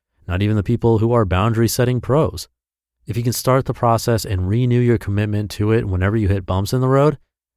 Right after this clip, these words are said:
you'll continually improve over time. Bonus, respect others' boundaries.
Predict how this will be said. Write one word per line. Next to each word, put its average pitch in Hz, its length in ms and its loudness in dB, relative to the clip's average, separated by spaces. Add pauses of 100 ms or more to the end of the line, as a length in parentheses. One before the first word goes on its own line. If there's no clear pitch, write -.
(100)
you'll 104 120 -4
continually 120 600 2
improve 98 640 0 (100)
over 82 200 -4
time. 82 360 -2 (920)
Bonus, 98 480 0 (440)
respect 120 480 -4
others' 120 360 2
boundaries. 82 580 -6